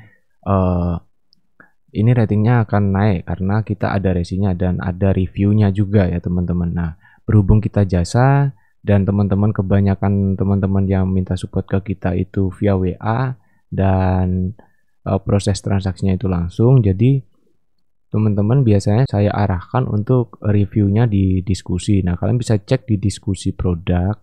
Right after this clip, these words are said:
Kalau kalian masih bingung atau masih kurang percaya dengan kita ya, kalian bisa cek dulu di Tokopedia, diskusi produk di sini sudah banyak. Nah, selain ini ada juga review yang di W A, cuma saya nggak upload juga ya.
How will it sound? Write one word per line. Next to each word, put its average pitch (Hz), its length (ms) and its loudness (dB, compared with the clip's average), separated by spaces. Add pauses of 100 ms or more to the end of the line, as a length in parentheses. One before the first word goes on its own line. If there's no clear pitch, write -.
(1200)
Kalau 101 240 -4
kalian 98 240 0
masih 98 320 0
bingung 98 560 2
atau 101 240 0
masih 98 480 0 (720)
kurang 107 320 2
percaya 98 480 2
dengan 98 320 2
kita 95 400 0
ya, 92 240 2
kalian 101 320 0
bisa 95 160 0
cek - 400 -6
dulu 92 400 2
di 113 160 0
Tokopedia, 95 960 2 (240)
diskusi - 400 -6
produk 92 240 0
di 98 160 -2
sini 101 240 0
sudah 98 240 0
banyak. 90 400 0
Nah, 90 240 0
selain 101 320 0
ini 135 480 4 (400)
ada 101 240 0
juga 101 400 6
review 117 320 4
yang 104 160 0
di 95 160 2
W 90 160 2
A, 101 160 2
cuma 95 320 -2
saya 98 160 0
nggak 92 160 0
upload - 400 -4
juga 90 400 0
ya. 87 140 0